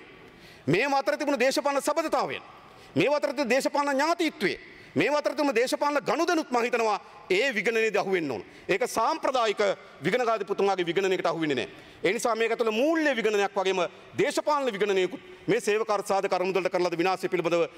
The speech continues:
සොයා බැලිය යුතුයි කියන එක තමයි අපේ ස්ථාවරය බවට පත් වෙන්නේ. ඒ නිසා අවසන් වශයෙන්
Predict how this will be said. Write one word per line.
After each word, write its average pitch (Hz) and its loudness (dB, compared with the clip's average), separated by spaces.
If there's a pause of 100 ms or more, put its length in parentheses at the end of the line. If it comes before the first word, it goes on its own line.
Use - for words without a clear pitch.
(100)
සොයා 220 2
බැලිය 196 -2
යුතුයි 185 -2
කියන 165 0
එක 165 2
තමයි 160 -2 (180)
අපේ 175 0
ස්ථාවරය 160 -2
බවට 143 0
පත් - -2
වෙන්නේ. 87 -8 (300)
ඒ 214 0
නිසා 262 2
අවසන් 254 0
වශයෙන් 220 0